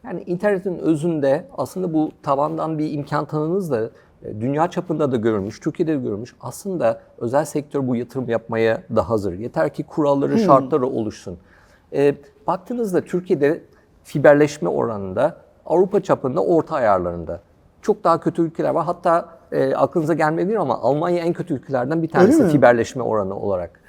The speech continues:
Speaker 1: E, fiberi oranı daha düşük, düşük Türkiye'den. Çünkü ortalarda kötü, hiç kötü bir yerde değil.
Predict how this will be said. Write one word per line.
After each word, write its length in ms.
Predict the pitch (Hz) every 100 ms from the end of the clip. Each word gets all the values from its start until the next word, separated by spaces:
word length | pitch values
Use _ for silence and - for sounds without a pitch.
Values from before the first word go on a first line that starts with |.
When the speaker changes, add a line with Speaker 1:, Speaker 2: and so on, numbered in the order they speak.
| _ _
Speaker 1:
E, 280 | 123 120 117
fiberi 360 | - 147 147
oranı 420 | 156 135 131 156 156
daha 200 | 151 151
düşük, 340 | 131 120 131
düşük 280 | 107 104 -
Türkiye'den. 440 | 101 - 92 95 - _ _
Çünkü 200 | 240 226
ortalarda 480 | 190 180 180 175 196
kötü, 260 | - 185
hiç 240 | 180 - -
kötü 320 | 185 180 156
bir 60 | 151
yerde 360 | 143 143 170
değil. 240 | 156 143